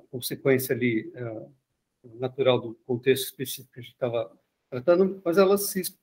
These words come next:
es-, expandiram isso de forma natural para um caso geral. A gente não fala só de estruturas, mas de, é,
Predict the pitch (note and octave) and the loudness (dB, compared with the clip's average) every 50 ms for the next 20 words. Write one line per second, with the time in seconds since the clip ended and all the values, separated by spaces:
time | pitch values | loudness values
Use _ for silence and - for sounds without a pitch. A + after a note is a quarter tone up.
0 | _ _ _ - G#3 - - - _ _ _ _ - - - G3 F3 D3+ - D3 | _ _ _ -12 -10 -10 -10 -10 _ _ _ _ -16 0 4 4 6 6 4 2
1 | E3+ - E3 C3 - - - - - _ _ _ _ - - - D3 C3 B2 B2+ | 4 4 4 4 2 0 -4 -8 -10 _ _ _ _ -20 -10 -6 -2 0 0 0
2 | A#2+ - - - _ _ _ _ _ _ _ _ _ _ _ _ _ _ - C3 | -2 -4 -8 -12 _ _ _ _ _ _ _ _ _ _ _ _ _ _ -4 -2
3 | C3 B2+ B2+ D3 C3+ B2+ B2+ B2 B2 - B2+ A#2+ B2 - C3 B2+ B2 B2+ C3+ B2+ | -2 -2 0 2 4 4 4 4 2 0 -4 -6 -2 0 0 2 2 0 0 2
4 | C#3+ C#3 C#3 C3+ C#3+ E3 F3+ F#3+ G3 - _ _ _ _ _ _ _ _ _ - | 6 8 10 10 8 8 6 0 -2 -6 _ _ _ _ _ _ _ _ _ -4
5 | D3+ C#3+ D3+ F3 E3 - - - - _ - C#3+ - - E3+ F3 E3+ - E3+ D#3+ | 0 2 2 2 0 -2 -6 -8 -10 _ -20 -2 2 6 6 6 6 6 4 2
6 | - - - - - D#3 - - G3 G3+ G3+ F#3+ F#3 F#3+ F#3+ F#3 - - - - | 2 2 -2 -2 -2 -4 0 2 4 4 4 6 6 6 6 4 2 -2 -6 -8
7 | - B2+ C#3 C#3+ C#3 C3+ - _ - - C3+ C3 C3 C3 B2+ A#2+ | -6 -4 -2 -2 -2 -4 -10 _ -2 4 6 8 8 8 6 4